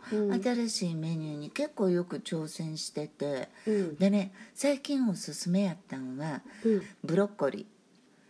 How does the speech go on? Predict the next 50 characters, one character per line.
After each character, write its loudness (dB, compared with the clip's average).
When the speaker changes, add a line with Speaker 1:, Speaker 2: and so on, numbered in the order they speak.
Speaker 2:
ー。 2
よ 10
う 8
食 2
べ 0
て 0
る 2
で -
し -6
ょ？ -2
Speaker 1:
そ 4
う 8
な 8
ん 8
で 4
す。 -6
う 2
ち 0
の 4
旦 2
那 4
は 2
で 0
す -8
ね、 -2
あ -4
れ 0
な 0
ん -2
で -10
す -12
よ。 -8
お 8
目 10
目 8
の 4
た -2
め 2
に、 -2
あ -4
の、 0
名 10
医 8
者 2
さ -2
ん 0
に 0
ブ 2
ロ 8
ッ -4